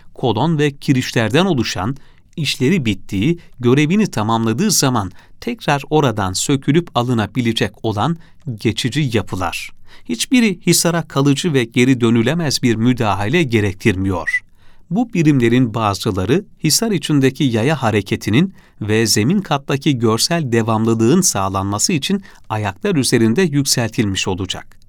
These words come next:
Böylece Hisar'ın içindeki o düzlemin kesintisizliği sağlanmış olacak. Sur duvarlarını engellemeyecek biçimde eteklerini yukarı kaldırıp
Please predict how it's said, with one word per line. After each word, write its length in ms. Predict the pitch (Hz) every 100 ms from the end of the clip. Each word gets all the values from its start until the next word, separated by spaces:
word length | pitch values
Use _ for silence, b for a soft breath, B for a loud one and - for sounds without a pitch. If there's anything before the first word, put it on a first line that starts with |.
| -
Böylece 480 | 156 104 95 147 165 B B -
Hisar'ın 400 | 165 170 185 240
içindeki 520 | 185 165 135 113 139
o 280 | 135 127 117
düzlemin 480 | 117 - 113 147 202
kesintisizliği 960 | - 120 135 120 127 - 120 131 214
sağlanmış 640 | 214 135 117 107 98 98 101
olacak. 520 | 92 92 - - - b b b b
Sur 400 | - - 247 208
duvarlarını 680 | 143 120 104 107 113 120 117 -
engellemeyecek 920 | 123 123 123 135 196 131 113 95 -
biçimde 460 | 113 127 104 104 b b b
eteklerini 600 | 113 - 135 - 135 165
yukarı 500 | 156 117 113 143 180
kaldırıp 540 | - 107 92 107 160